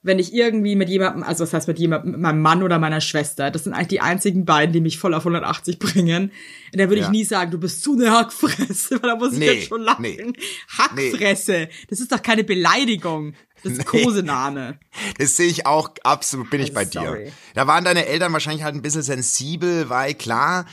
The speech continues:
Speaker 1: Weil sie selber Hackfresse
Speaker 2: Nee,
Speaker 1: sind.
Speaker 2: nee. <laughs> Nee, weil, weil es ist, es ist ja wirklich, es ist wirklich, <laughs> Gott, ist das bescheuert heute.
Speaker 1: Es kann halt auch
Speaker 2: Es
Speaker 1: sein,
Speaker 2: ist
Speaker 1: dass die mich halt wirklich einfach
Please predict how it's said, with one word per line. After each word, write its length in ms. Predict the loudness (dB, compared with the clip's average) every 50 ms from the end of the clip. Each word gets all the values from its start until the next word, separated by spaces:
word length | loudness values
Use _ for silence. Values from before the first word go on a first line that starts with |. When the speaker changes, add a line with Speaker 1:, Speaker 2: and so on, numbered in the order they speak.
| -20 -20 -20 -20 _ -10
Speaker 1:
Weil 140 | -8 -8 -6
sie 100 | -6 -2
selber 400 | 0 0 2 2 2 2 0 0
Hackfresse 680 | -2 -2 -4 -4 -4 -6 -8 -6 -4 -2 -2 -2 -2
Speaker 2:
Nee, 80 | -2 -2
Speaker 1:
sind. 220 | -4 -4 -2 0 -2 -2 -2 -4 -8 -2
Speaker 2:
nee. 60 | 0
<laughs> 2750 | 0 0 0 -2 -6 -4 -4 -4 -2 0 0 0 0 0 0 0 0 0 -2 -4 -4 -4 -4 -2 -2 -2 -2 -2 -2 -6 -6 -4 -4 -4 -4 -2 -2 -2 -2 -4 -4 _ -2 -2 -2 -2 -4 -6 -4 -4 -4 -6 -6 -6 -8 -8 -6
Nee, 140 | -4 -4 -2
weil, 220 | -2 -2 -2 -4 -6 -6
weil 180 | -6 -8 -6 -6
es 160 | -8 -10 -8
ist, 260 | -8 -8 -8 -8 -6 -6
es 540 | -6 -8 -8 -10 -10 -6 -6 -2 0 0 2
ist 220 | 4 4 4 2
ja 120 | 2 -2 -8
wirklich, 280 | -10 -10 -8 -4 -2 0 0 0 0 0 0 0 0
es 200 | 0 0 0 -2
ist 120 | -2 -2 -2
wirklich, 260 | -4 -4 -2 -2 0 0 0
<laughs> 1500 | 0 0 -2 -4 -6 -10 -12 -12 -12 -8 -6 -6 -4 -2 -4 -4 -4 -4 -4 -6 -6 -4 -4 -4 -4 -4 _ -6 -6 -6
Gott, 140 | -6 -10 -10
ist 140 | -10 -10 -10
das 160 | -10 -10 -10
bescheuert 540 | -8 -10 -10 -8 -8 -6 -4 -4 -4 -4 -2
heute. 280 | -2 -2 -2 -2 -2 -4 -6 -6 -4
Speaker 1:
Es 160 | -4 -6 -4 -2
kann 200 | 0 2 2 2
halt 100 | 2 2
auch 140 | 0 -2
Speaker 2:
Es 160 | -2 -2 -2 0
Speaker 1:
sein, 240 | 4 4 6 6
Speaker 2:
ist 300 | 6 4 2 2 0 0
Speaker 1:
dass 160 | -2 -2 -2 -2
die 80 | -2 -2
mich 180 | 0 0 0
halt 220 | 0 -2 -2 -4 -4
wirklich 600 | -4 -2 -2 0 0 0 0 -2 -6 -14 -20 _
einfach 640 | -10 -8 -8 -6 -6 -4 -4 -4 -4 -8 -10 -14